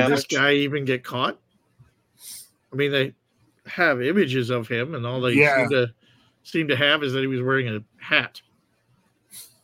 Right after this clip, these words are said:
Speaker 3: <laughs> Nothing but a hat. <laughs>
Speaker 2: You know
Speaker 3: Well,
Speaker 2: somewhere that guy's
Speaker 3: uh-oh.
Speaker 2: like, dude, he's, he's, like, TikToking, like,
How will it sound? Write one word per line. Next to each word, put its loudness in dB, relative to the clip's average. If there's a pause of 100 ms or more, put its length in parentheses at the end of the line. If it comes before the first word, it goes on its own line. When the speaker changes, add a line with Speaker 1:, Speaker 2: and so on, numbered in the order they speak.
(140)
Speaker 3:
<laughs> -6
Nothing 6
but 2
a -2
hat. -10 (140)
<laughs> -4 (2750)
Speaker 2:
You 2
know 12
Speaker 3:
Well, 8
Speaker 2:
somewhere 8
that 8
guy's 10 (240)
Speaker 3:
uh-oh. 6
Speaker 2:
like, 4 (840)
dude, 6
he's, 4
he's, 0
like, 8 (180)
TikToking, 6
like, 8